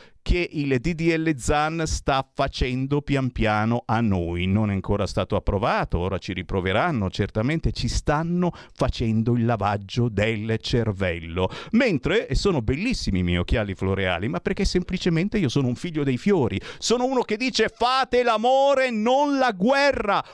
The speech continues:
basta armi a Kiev". Capite il motivo di questi occhiali floreali?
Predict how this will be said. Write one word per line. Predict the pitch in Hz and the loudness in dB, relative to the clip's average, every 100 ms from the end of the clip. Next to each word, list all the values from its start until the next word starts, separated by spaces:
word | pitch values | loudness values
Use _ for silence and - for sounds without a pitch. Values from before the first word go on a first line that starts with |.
| - | -18
basta | 120 214 262 277 254 - - 262 233 262 294 | -2 0 2 2 0 -4 -2 0 2 2 2
armi | 294 277 285 | 0 -2 0
a | 269 | 0
Kiev". | - 294 320 269 196 160 135 | 2 2 2 4 4 4 2
Capite | 135 190 285 214 | 0 0 2 2
il | |
motivo | 180 175 226 196 | 2 2 2 2
di | 185 | 2
questi | 190 208 220 | 2 2 0
occhiali | 202 220 208 208 | 2 2 2 2
floreali? | 220 214 247 254 214 208 | 4 4 4 2 2 2